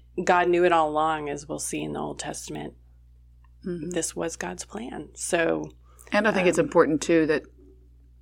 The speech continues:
Speaker 2: we open the Bible and we read it and we listen to it.
Speaker 1: Yes.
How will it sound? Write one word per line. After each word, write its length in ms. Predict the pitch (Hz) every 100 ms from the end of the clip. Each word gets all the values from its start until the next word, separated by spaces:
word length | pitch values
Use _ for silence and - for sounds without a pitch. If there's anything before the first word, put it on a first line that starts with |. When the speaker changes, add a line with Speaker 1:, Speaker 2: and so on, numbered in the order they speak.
| - - -
Speaker 2:
we 400 | 160 170 185 190
open 280 | 180 180 165
the 80 | 160
Bible 340 | 156 151 151 -
and 160 | 156
we 140 | 156 147
read 220 | 151 143
it 120 | 139 156
and 100 | 151
we 100 | 143
listen 320 | 139 - 143
to 120 | -
it. 280 | - - -
Speaker 1:
Yes. 340 | 175 165 -